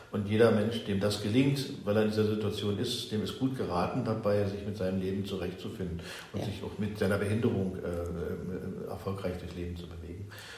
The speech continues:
Speaker 1: Wie gesagt, und es gibt aber eben heute viel, vielschichtigere Angebote und Themen und deshalb,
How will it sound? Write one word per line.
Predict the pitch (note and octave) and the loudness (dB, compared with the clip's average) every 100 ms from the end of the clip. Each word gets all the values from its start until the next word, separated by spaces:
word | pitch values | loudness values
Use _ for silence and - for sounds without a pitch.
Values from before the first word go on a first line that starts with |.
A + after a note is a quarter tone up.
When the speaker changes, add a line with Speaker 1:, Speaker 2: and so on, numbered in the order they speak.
| - - | -18 -4
Speaker 1:
Wie | A#2+ C3 | 4 6
gesagt, | A2 A2 A2 - | 8 8 6 0
und | A2 | -2
es | - | 2
gibt | C3 B2 | 4 8
aber | A2 | 8
eben | G#2 A2 | 6 6
heute | G#2+ G#2+ - - | 6 6 4 0
viel, | C#3+ D#3+ | 0 0
vielschichtigere | C3 B2+ B2 B2 - B2 - G#2+ G#2 G#2 | 6 8 8 6 2 -2 0 0 2 2
Angebote | F#2+ A#2 A2+ G#2+ A2 A2 | 2 2 2 2 2 2
und | F#2+ G2+ | 2 0
Themen | - A2 G#2+ G#2 F#2 | 0 2 4 4 2
und | F#2 | 0
deshalb, | F2+ G2+ | 0 0